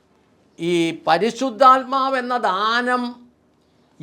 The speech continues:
എന്തുകൊണ്ടാണ് മതത്തിലുള്ളവർക്ക് ലഭിക്കാത്തതെന്ന്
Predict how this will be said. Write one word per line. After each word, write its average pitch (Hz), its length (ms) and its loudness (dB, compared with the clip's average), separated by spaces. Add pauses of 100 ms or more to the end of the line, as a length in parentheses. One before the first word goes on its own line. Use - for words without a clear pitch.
(160)
എന്തുകൊണ്ടാണ് 240 840 0 (120)
മതത്തിലുള്ളവർക്ക് 226 880 0 (100)
ലഭിക്കാത്തതെന്ന് 226 680 -2